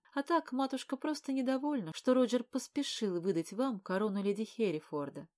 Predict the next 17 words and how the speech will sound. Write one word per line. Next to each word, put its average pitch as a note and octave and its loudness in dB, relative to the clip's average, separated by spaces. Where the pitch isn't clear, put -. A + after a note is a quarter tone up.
Но F3+ -4
в F#3+ -6
Милдред A#3+ 0
словно B3 0
бес G3 -2
вселился. D3 -6
Она F3 0
надевала F#3+ 0
сапфировый F3 -2
обруч G#3+ 0
всякий B3+ -2
раз, G3+ 0
когда D#3+ 0
спускалась G#3+ -2
в G3+ -10
большой E3+ -4
зал, D#3+ -4